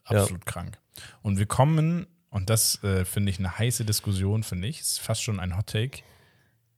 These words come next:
zum für mich krassesten Duell, was es auf Freistoßebene gibt im Fußball oder jemals gab.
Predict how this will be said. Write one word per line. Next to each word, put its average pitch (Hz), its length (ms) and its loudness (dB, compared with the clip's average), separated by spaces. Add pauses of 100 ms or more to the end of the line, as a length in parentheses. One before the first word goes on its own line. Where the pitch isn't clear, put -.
(480)
zum 101 280 -4 (680)
für - 120 -10
mich 139 400 -6
krassesten - 540 -2
Duell, 113 260 2
was 104 140 2
es 104 140 0
auf - 280 -4
Freistoßebene 110 1120 0
gibt 120 240 -8
im 113 100 -2
Fußball 117 460 -2
oder 98 300 -6
jemals 95 360 -4
gab. 107 400 -2